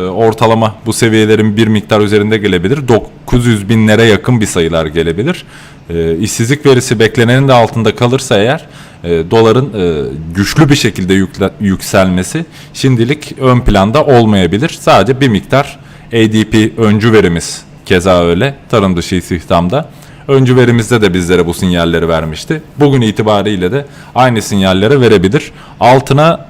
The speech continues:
e, Sezgin Bey veya diğer takipçilerimiz ne olabilir dersek hem bugün hem de haftaya bakmamız lazım. Haftaya neden bakmamız lazım?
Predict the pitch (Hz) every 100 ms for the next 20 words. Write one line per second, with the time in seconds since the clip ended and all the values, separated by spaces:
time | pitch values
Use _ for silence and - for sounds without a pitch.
0 | - 98 95 87 82 76 71 69 - 117
1 | 110 113 120 135 - 104 98 104 95 90
2 | 95 85 - 95 90 98 139 - - -
3 | - - - - 110 135 143 131 120 120
4 | 123 147 - 156 - 131 135 131 156 165
5 | 165 185 - 127 135 135 147 123 110 127
6 | 135 131 - 101 98 87 98 98 143 143
7 | - - - 101 - 120 131 123 131 147
8 | 117 - 95 92 85 92 92 143